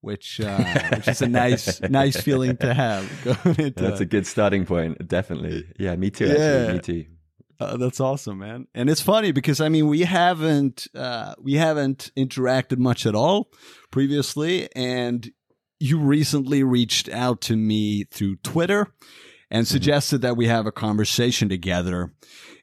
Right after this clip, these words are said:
Speaker 1: And, uh, you sent me an episode from your podcast with Joe Hudson, who is a, um, almost a co-host on this podcast <laughs> at this point.
Speaker 2: <laughs>
Speaker 1: And, uh,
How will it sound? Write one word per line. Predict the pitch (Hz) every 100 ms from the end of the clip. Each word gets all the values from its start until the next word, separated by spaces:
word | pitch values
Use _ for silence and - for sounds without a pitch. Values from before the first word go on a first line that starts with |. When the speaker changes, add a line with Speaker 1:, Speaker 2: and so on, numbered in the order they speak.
| _ _
Speaker 1:
And, | 101 98 98 98 95 95 - - _ _
uh, | 98 90 82 80 -
you | - 117 120
sent | - 139 127 -
me | 120 110 107 104 101 _ _ _ -
an | 110
episode | 127 156 156 - 131 117
from | 123
your | 139 208
podcast | 143 127 110 107 95 85 -
with | 95 98 95 95 90 - _ -
Joe | 95 101 110 104
Hudson, | 87 104 110 - 180 196 _ - - - _ _ -
who | 95 95 92 - -
is | 95 95 - - -
a, | 90 82 78
um, | 71 67 - - _
almost | 123 143 160 -
a | 127
co-host | - 131 135 143 156 170 -
on | - 139
this | 139 -
podcast | 135 131 - 139 165 - 123 127 -
<laughs> | 160 139 131 110
at | 110
this | 123 -
point. | 139 147 190
Speaker 2:
<laughs> | 143 - 127 - 113 123 117
Speaker 1:
And, | 101 90 95
uh, | 87 85 80 78